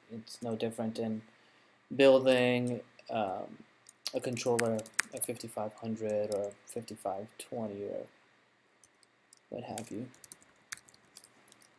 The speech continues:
Okay, and the last video clip you will see is the actual login,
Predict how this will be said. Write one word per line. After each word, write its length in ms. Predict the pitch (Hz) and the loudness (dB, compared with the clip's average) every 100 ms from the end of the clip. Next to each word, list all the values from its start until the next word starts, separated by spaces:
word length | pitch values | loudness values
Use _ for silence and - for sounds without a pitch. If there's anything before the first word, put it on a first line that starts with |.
| _ _ - _ _ _ _ - - - - - - - - - | _ _ -20 _ _ _ _ -10 -10 -10 -8 -4 -4 -4 -2 0
Okay, 120 | 190 - - - - - - | 0 -2 0 0 -2 -16 -6
and 300 | 127 117 113 | -2 0 -2
the 140 | 113 | 0
last 480 | 117 127 131 131 - | 6 8 10 6 2
video 300 | 127 123 120 | 0 4 4
clip 440 | 117 - 131 120 - - - | 2 0 2 2 0 -20 -14
you 300 | 127 117 113 | -8 -4 -2
will 160 | 107 110 | -2 -4
see 580 | - 156 160 160 160 160 131 | 0 4 4 4 2 0 -6
is 520 | 113 110 110 110 - | -6 -4 -6 -8 -6
the 140 | - | -6
actual 340 | 104 - 117 110 | -6 -6 -8 2
login, 640 | 127 139 123 117 113 | 6 6 4 -2 -2